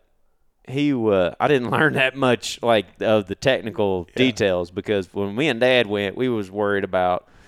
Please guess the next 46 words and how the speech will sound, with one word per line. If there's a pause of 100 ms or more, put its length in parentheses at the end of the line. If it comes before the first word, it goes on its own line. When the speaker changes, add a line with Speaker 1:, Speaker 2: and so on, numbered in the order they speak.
(240)
Speaker 1:
you
know,
having
fun
and (500)
maybe
trying
to
scoop
a
donut
here
pretty
quick.
Speaker 2:
<laughs>
Speaker 1:
Like,
that
was,
that
was
what
we
were
worried
about. (480)
But
with
those
guys,
that
was,
that
was
different. (240)
Speaker 2:
They
Speaker 1:
Like,
Speaker 2:
were
a
Speaker 1:
my
Speaker 2:
little
Speaker 1:
uncle
Speaker 2:
bit
more
tactical
and,
like,